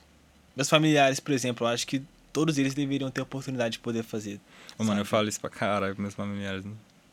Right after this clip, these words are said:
Speaker 1: Todos eles, mano. E os meus amigos também, quando eu vejo que eles estão em situações complicadas, velho, que sozinho tá dando ruim, eu falo, "Mano, terapia." Hoje, sei lá, eu mandei uma mensagem pro meu terapeuta,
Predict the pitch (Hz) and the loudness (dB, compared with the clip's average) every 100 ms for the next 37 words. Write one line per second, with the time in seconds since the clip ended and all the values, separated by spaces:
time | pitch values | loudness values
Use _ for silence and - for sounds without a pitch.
0 | - 123 127 117 107 104 110 104 - - | -6 -2 0 0 -2 -2 -6 -6 -12 -16
1 | - 123 123 120 123 131 139 147 143 139 | -4 0 0 -2 -4 0 2 6 4 4
2 | 135 139 127 123 131 120 123 120 123 120 | 0 -2 -4 -2 -2 0 0 0 -2 -4
3 | 123 120 - 123 117 - 120 113 104 - | -4 -4 -4 0 0 0 -2 -4 -6 -10
4 | - - - - 117 120 113 143 160 156 | -16 -20 -12 -4 -4 -4 0 4 4 2
5 | 117 107 107 104 101 - 117 110 - _ | 0 -2 -2 -2 -6 -4 -2 -2 -4 _
6 | _ - 160 151 123 131 131 127 127 123 | _ 0 4 6 4 0 2 2 2 0
7 | 117 160 165 113 113 117 107 113 117 101 | 0 0 0 -2 -8 -6 -4 -4 -6 -8
8 | _ - 107 107 - 98 - _ - - | _ -10 -8 -8 -10 -14 -16 _ -20 -20
9 | - 139 196 196 196 190 180 _ _ _ | 0 4 6 6 2 0 -4 _ _ _
10 | - - 143 117 107 113 113 120 117 120 | -12 -2 2 4 2 0 -2 -2 0 -2
11 | 117 120 - - 120 113 - 113 107 - | -2 -4 -6 -6 -4 -4 -4 -2 -2 -4
12 | 101 - | -14 -16